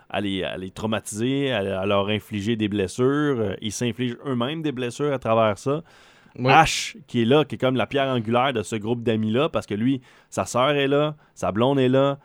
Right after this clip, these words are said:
Speaker 1: son meilleur ami est là, tu sais,
Speaker 2: Puis la
Speaker 1: puis,
Speaker 2: blonde
Speaker 1: euh,
Speaker 2: de son meilleur ami.
Speaker 1: puis la me-, la blonde de son meilleur ami, tu sais, à, à, mais pendant un temps, tu te poserais la question pareil,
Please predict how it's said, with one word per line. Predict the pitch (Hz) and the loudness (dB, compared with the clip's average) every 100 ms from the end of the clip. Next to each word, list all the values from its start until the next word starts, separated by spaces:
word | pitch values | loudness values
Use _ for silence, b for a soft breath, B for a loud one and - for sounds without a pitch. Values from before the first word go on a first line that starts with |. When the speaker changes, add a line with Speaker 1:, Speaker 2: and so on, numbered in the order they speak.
| b | b
Speaker 1:
son | - 98 | -10 -2
meilleur | 107 120 123 | 2 2 2
ami | 127 143 | 0 0
est | 135 | 2
là, | 131 139 151 b b b _ | 2 0 -4 b b b _
tu | 123 | -6
sais, | 135 | -4
Speaker 2:
Puis | 139 - 139 | -6 -2 2
la | 127 | 4
Speaker 1:
puis, | 127 | 6
Speaker 2:
blonde | 143 139 | 6 6
Speaker 1:
euh, | |
Speaker 2:
de | |
son | 120 120 | 4 0
meilleur | 117 113 | -2 -4
ami. | 107 | -6
Speaker 1:
puis | 101 | -6
la | 101 | -4
me-, | 107 107 | -4 -4
la | 95 | -6
blonde | 95 113 | -6 -6
de | 104 | -6
son | |
meilleur | 104 98 | -6 -6
ami, | 92 117 | -6 -6
tu | 135 | -6
sais, | 123 120 - | -6 -6 -6
à, | - 50 - | -10 -14 -16
à, | - | -16
mais | 117 110 110 - | -6 -4 -4 -6
pendant | - 117 | -8 -6
un | 131 | -4
temps, | 113 160 | -4 -8
tu | 196 - | -10 -16
te | |
poserais | - 127 117 | -10 -8 -4
la | 135 | -6
question | 139 120 - 156 | -6 -8 -6 -4
pareil, | 117 113 175 | -2 -2 -4